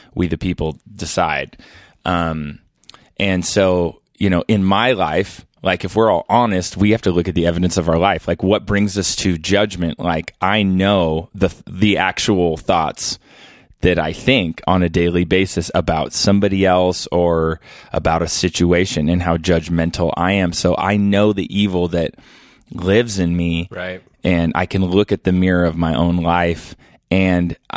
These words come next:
Speaker 1: that's why I'm so thankful for Jesus, who treats me,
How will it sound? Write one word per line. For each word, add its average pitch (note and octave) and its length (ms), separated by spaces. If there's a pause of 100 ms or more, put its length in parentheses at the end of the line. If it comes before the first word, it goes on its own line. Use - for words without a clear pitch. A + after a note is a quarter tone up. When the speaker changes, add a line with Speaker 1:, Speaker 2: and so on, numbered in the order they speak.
(140)
Speaker 1:
that's F#2+ 380
why G#2+ 160
I'm F2+ 120
so F#2 240
thankful F2+ 340
for F2+ 160
Jesus, F2 560
who E2+ 500 (400)
treats - 440
me, F2 480